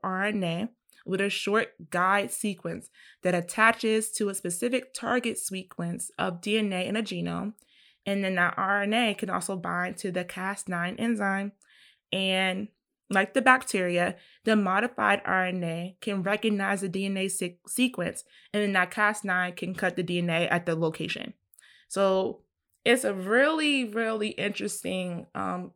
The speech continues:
technique. And it's so cool that these women were able to be awarded because they really did change the entire, um, genome editing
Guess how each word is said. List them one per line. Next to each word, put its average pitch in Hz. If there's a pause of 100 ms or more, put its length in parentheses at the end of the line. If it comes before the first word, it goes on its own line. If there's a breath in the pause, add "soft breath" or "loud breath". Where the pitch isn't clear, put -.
(160)
technique. 247 (340 loud breath)
And 220
it's 214
so 262
cool 233
that 208
these 214
women 196
were 185
able 185
to 190
be 175
awarded 175 (320 loud breath)
because 226
they 226
really 226
did 226
change -
the 196
entire, 190 (240)
um, 185
genome 202
editing 185